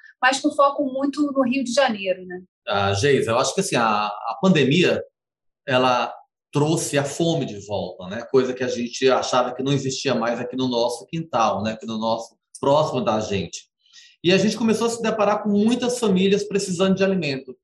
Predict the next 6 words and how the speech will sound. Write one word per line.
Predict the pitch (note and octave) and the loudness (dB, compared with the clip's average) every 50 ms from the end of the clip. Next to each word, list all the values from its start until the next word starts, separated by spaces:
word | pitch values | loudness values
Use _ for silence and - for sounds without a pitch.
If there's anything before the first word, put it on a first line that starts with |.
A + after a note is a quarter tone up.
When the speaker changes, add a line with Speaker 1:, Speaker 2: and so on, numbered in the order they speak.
| _ _ - _ _ _ _ _ _ | _ _ -20 _ _ _ _ _ _
Speaker 2:
E | A#3+ | -2
é | A3 - | 0 0
isso | B3+ - - G#3+ - - - - _ _ _ _ _ _ | 0 0 -4 -6 -10 -12 -14 -18 _ _ _ _ _ _
mais | F3 F#3+ A#3 C4+ C4+ | 2 2 2 2 2
surpreendente | - A#3+ G3 - G3+ G3+ F#3+ F3+ D3 C#3+ D#3 D#3+ D#3+ - - C#3 | 0 -2 0 2 4 4 4 4 4 2 0 0 0 0 0 2
ainda, | C3 C3+ D#3 F3+ E3 B2+ A#2 A#2+ A#2 | 2 2 2 2 0 0 0 -2 -2